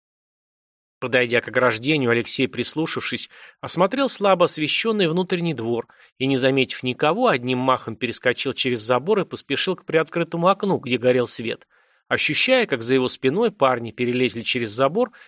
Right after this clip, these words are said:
и, разделившись, направились каждый к своей цели. Осторожно подойдя к окну, Алексей взглянул внутрь и увидел двух мужчин в полувоенной униформе. Они сидели за столом и, попивая вино из высоких бокалов, негромко о чем-то между собой вели разговор.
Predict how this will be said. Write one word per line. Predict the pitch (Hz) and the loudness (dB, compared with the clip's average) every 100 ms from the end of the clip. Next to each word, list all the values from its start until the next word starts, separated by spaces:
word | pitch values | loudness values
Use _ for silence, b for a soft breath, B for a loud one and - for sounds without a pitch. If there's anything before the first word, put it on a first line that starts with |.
| B | B
и, | 143 | -2
разделившись, | 139 131 196 269 208 - | -2 0 -2 -2 -4 -2
направились | 131 - 147 220 202 - | -4 0 0 0 -2 -4
каждый | 123 120 110 131 | -2 -2 -2 -4
к | |
своей | - 123 123 156 | -2 0 0 -2
цели. | - 113 - 123 _ _ _ _ _ _ _ | -4 -4 -6 -12 _ _ _ _ _ _ _
Осторожно | 135 127 131 127 123 120 | -6 0 2 4 2 -2
подойдя | 101 117 120 117 113 | -4 2 2 2 2
к | |
окну, | 120 - 135 139 | 0 -2 0 2
Алексей | 117 110 - 123 | 2 -2 0 0
взглянул | 113 117 131 131 | 0 0 2 2
внутрь | 131 180 - 107 - b b - | 0 -4 -4 -8 -16 b b -4
и | |
увидел | 165 247 262 214 | 0 0 2 0
двух | 202 202 | 0 -2
мужчин | 202 185 - 247 | 0 0 0 -2
в | 196 | -4
полувоенной | - 156 156 175 214 202 | 0 2 4 4 2 0
униформе. | 170 175 180 - 120 117 113 - b b _ | -2 -2 -4 -4 -2 -2 -2 -12 b b _
Они | 127 139 | 0 2
сидели | - 131 131 120 | 0 2 2 2
за | 120 | 0
столом | - 135 151 214 196 | -2 0 2 0 -2
и, | 139 | -8
попивая | 127 120 127 127 120 | -8 -4 2 4 2
вино | 123 123 113 | 0 -2 -2
из | 107 | -4
высоких | 113 - 113 113 | -6 -6 -6 -6
бокалов, | 110 135 - 226 202 | -2 -2 0 -2 -2
негромко | 160 147 202 254 190 | -4 -2 0 0 2
о | 151 | 0
чем-то | - 208 175 | 2 -2 -2
между | 156 147 | -4 -4
собой | - 165 175 | -4 -2 0
вели | 165 165 | -2 -2
разговор. | 160 156 160 151 104 | -2 -2 0 0 -2